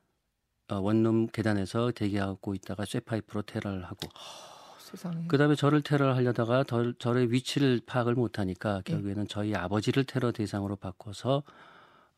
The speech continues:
Speaker 1: 어, 전치 팔 주를 이-, 예, 그 부상을 입히는 쇠파이프 테러를 벌였습니다.
Speaker 2: 아버님 얼굴의 한 면이 아주 그냥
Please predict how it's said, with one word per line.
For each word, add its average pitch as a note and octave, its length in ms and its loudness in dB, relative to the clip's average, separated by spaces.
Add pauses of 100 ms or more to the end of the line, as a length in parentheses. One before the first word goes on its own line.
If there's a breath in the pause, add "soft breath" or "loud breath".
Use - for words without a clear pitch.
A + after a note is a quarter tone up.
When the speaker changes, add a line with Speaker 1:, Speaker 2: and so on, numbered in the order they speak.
Speaker 1:
어, G#2+ 180 -12
전치 G#2 320 -2
팔 - 220 -2
주를 A#2 480 -2
이-, G#2 220 -2 (220)
예, A2 220 0 (120)
그 F#2+ 420 -6 (240)
부상을 F#2+ 720 -4 (1300)
입히는 G#2+ 380 0
쇠파이프 - 480 -4
테러를 G#2+ 360 -4
벌였습니다. F#2+ 600 -6
Speaker 2:
아버님 B3+ 420 0
얼굴의 A3+ 1000 2
한 E4+ 320 -2
면이 F#3+ 320 4
아주 D#3 240 2
그냥 G3 300 2